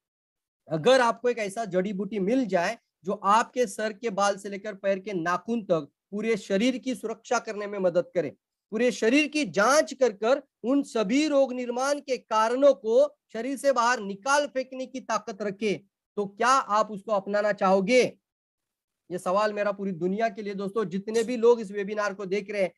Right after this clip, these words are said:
उन सभी लोगों के लिए ये सवाल है दोस्तों। क्या आप ऐसी वनस्पति के साथ जुड़ना चाहोगे जो आने वाले समय में किसी भी रोग निर्माण के कारणों को आज ही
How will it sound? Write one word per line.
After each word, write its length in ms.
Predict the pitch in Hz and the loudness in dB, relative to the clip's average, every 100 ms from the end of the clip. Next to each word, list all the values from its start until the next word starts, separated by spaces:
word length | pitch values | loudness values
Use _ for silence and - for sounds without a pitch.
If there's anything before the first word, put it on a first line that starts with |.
| _ | _
उन 80 | 180 | -10
सभी 360 | 185 - 196 247 | -4 0 2 4
लोगों 260 | 233 214 | 4 2
के 100 | 196 | -4
लिए 200 | 202 196 | -4 -4
ये 180 | 185 190 | 0 -2
सवाल 320 | 170 165 165 | -2 -2 -2
है 80 | 156 | -2
दोस्तों। 340 | 151 147 - 127 | -6 -10 -14 -18
क्या 560 | _ _ _ _ 208 | _ _ _ _ 4
आप 300 | 247 226 208 | 4 4 2
ऐसी 220 | 196 190 | -2 -4
वनस्पति 500 | 190 185 - 202 196 | -4 -4 -4 -10 -12
के 140 | 202 202 | -12 -8
साथ 200 | 196 190 | -2 -2
जुड़ना 360 | 165 180 190 | 0 0 0
चाहोगे 600 | 190 185 175 208 185 165 - _ _ _ | -2 2 2 4 0 -4 -6 _ _ _
जो 140 | 147 190 | -2 0
आने 380 | 190 180 208 | 0 0 0
वाले 240 | 226 220 214 | 0 0 -2
समय 280 | 202 190 190 | -2 0 0
में 140 | 196 | -2
किसी 400 | 190 196 - 214 | -8 -12 -10 -8
भी 240 | 180 269 | 0 2
रोग 260 | 269 220 202 | 4 2 0
निर्माण 460 | 202 190 185 196 196 | -4 -4 0 0 -2
के 180 | 202 | -6
कारणों 560 | 190 - 180 190 202 220 | -8 -2 0 2 0 -2
को 320 | - 185 156 - _ - | 0 -2 -2 -8 _ -2
आज 420 | 185 240 277 214 | 4 6 6 2
ही 200 | 196 175 | -2 -6